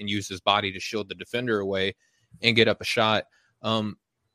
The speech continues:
I agree a lot with what Maxwell is saying. And, and here's the thing, when I look at a guy who right now at best, I think could be a second round talent,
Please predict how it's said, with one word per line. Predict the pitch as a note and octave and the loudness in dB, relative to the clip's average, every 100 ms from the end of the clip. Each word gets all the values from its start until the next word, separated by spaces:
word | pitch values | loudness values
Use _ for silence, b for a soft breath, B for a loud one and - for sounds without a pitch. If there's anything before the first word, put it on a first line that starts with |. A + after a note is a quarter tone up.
| _ _ _ _ - | _ _ _ _ 0
I | C#3+ | 2
agree | D3 B2+ C3+ | 2 2 2
a | |
lot | A2+ A2 A#2+ | 4 2 2
with | A#2 - | 0 -2
what | A2+ F2 | -2 0
Maxwell | G2+ A2+ A#2 G#2 | 0 0 0 -2
is | F#2+ | -2
saying. | - A2 A2+ A2 G#2 | -4 -2 -2 -2 -4
And, | G2+ G#2 G2+ F#2+ _ A#2+ | -4 -6 -8 -10 _ -10
and | G#2+ | -2
here's | C3+ A2+ | 0 0
the | G#2+ | -4
thing, | - A#2 G#2 | -2 -2 0
when | G#2 | 0
I | G2+ | 2
look | A#2+ C3 | 4 4
at | A#2+ | 2
a | G#2+ | 2
guy | G#2 G#2 G2+ | 2 2 0
who | A2 G2 | -4 -4
right | G2+ A2+ | -2 0
now | G2+ G#2 | 0 -4
at | G#2 G2 | -4 -6
best, | G2+ G#2 - | -4 -4 -2
I | F#2+ | -6
think | G2+ G2+ - | -4 -8 -8
could | - A2+ | -6 -6
be | A2+ G#2+ | -2 -2
a | F#2+ | -2
second | - G2+ - | -2 -2 -4
round | G#2+ G2 F#2 | -8 -8 -8
talent, | - A#2 B2 B2+ | -2 0 0 -4